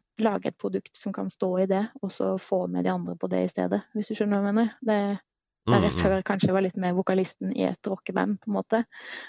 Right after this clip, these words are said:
Speaker 1: eh, så er man nå artisten, på en måte.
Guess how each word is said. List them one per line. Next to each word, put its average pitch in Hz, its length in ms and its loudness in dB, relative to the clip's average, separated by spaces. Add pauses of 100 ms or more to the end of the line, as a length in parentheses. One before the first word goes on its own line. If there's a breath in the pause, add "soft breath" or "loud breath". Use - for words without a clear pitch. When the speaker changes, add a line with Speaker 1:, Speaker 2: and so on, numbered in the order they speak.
(380 loud breath)
Speaker 1:
eh, 196 400 2 (680)
så 196 200 0
er - 120 0
man - 220 -2
nå 190 140 0 (540)
artisten, 226 460 -2
på - 220 -12
en 226 80 2
måte. 233 200 -2